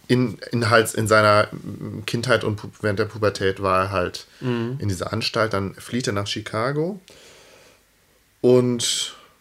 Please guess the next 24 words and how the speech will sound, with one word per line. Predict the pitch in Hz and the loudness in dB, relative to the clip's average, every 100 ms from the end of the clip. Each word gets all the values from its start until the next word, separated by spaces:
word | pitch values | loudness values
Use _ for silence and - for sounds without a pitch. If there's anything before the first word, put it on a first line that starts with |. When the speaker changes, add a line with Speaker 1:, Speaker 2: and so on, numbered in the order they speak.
| _ _ _ - | _ _ _ 0
Speaker 1:
ja, | 101 | 2
schafft | - 127 165 | 2 2 2
das | 165 | 0
dann | - 151 | -2 -2
auch. | 151 165 180 | 0 0 0
Und | - 123 117 - - | -2 -4 -4 -6 -6
<laughs> | - | -10
interessanterweise | - - - 127 123 107 110 117 117 113 - - - _ _ _ _ _ - _ - _ _ - | -10 -6 -2 2 4 6 6 4 2 0 -10 -20 -20 _ _ _ _ _ -20 _ -20 _ _ 0
arbeitet | 113 156 180 175 151 | 4 6 6 4 2
er | - 135 | 2 4
dann | 135 143 | 4 2
aber | - 127 131 127 113 | 0 2 2 0 0
wieder | 139 175 143 - | 2 4 4 4
in | 117 | 0
so | 107 104 | 2 2
einem, | 101 95 95 98 | 2 2 0 -2
also | 113 113 | 0 2
in | 110 | 2
einem | 101 | 0
Krankenhaus, | 101 98 131 165 165 190 - | -2 -2 -2 -2 0 0 0
einem | 117 | -4
katholischen | 120 117 120 104 | -2 0 -2 -4
Krankenhaus, | 104 123 151 151 160 160 - | -4 -4 -2 0 0 -2 2
als, | 117 123 - - | 4 4 -2 -10